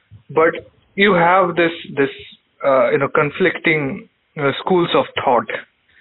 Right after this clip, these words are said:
Uh, you, you, here you have, uh, one part of, uh, Indian football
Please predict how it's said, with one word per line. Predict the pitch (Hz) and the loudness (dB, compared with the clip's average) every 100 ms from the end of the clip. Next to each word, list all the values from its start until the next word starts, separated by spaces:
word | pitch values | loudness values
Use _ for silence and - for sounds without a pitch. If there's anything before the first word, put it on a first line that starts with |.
| _ | _
Uh, | 127 123 120 120 | 2 4 4 2
you, | 123 | 0
you, | 139 139 143 131 | 0 2 0 0
here | 156 156 | 2 4
you | 147 | 4
have, | 143 139 131 | 4 2 2
uh, | 135 127 | 2 4
one | 127 135 135 | 4 2 2
part | 143 135 | 2 2
of, | 143 - | 0 0
uh, | 151 135 127 | 2 4 4
Indian | 135 131 139 131 | 2 0 0 0
football | 131 131 | 0 2